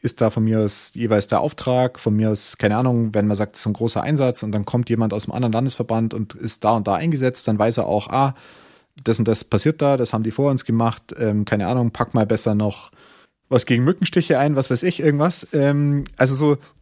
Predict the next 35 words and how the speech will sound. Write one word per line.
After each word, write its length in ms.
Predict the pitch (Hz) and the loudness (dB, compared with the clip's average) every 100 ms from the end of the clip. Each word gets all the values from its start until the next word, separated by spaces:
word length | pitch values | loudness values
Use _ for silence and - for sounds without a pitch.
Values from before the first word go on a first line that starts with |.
| - - - 156 | -20 -20 -20 -4
wirklich 280 | 156 151 147 | 0 2 4
in 100 | 135 | 2
Echtzeit 640 | 160 165 - 160 156 156 | 2 0 -2 2 2 0
einen 240 | 160 143 139 | -2 0 0
Überblick 920 | - 165 180 170 - - 170 170 - | -2 0 2 0 -2 0 0 0 -2
zu 160 | 156 | 0
haben 260 | 139 147 160 | 2 2 2
und 120 | 139 | 2
den 120 | 139 | 2
auch 180 | 147 - | 0 0
wieder 160 | 156 139 | 2 2
natürlich 420 | 131 151 143 143 | 0 -2 -2 0
eben 160 | 135 | 2
nicht 160 | 139 139 | 2 0
exklusiv 580 | 127 - 120 120 160 202 | -4 -2 0 2 0 0
von 180 | - 135 | 0 2
irgendjemandem, 440 | 139 151 143 135 | 2 2 2 2
der 100 | 127 | 2
das 160 | 120 - | 2 -2
halt 140 | 117 | -2
bearbeitet, 480 | 110 120 165 165 147 | 0 2 0 0 0
sondern 180 | 131 127 | 2 2
möglichst 300 | 131 131 - | 0 -2 -4
geteilt 520 | - - 120 160 - | -4 0 2 2 0
und 140 | 139 | -4
vielleicht 320 | - 127 123 | 0 2 2
auch 120 | 131 120 | -2 -2
ein 80 | |
Stück 220 | 117 135 - | 0 0 0
segmentiert 560 | 131 123 113 - 147 | 0 0 0 2 0
nach 120 | 131 | 0
dem, 460 | 113 123 127 131 127 | -2 0 0 2 2
was 380 | 120 - - - | 0 -2 -6 -2
halt 200 | 120 - | -2 0
jeweils 380 | 123 127 - | 2 2 0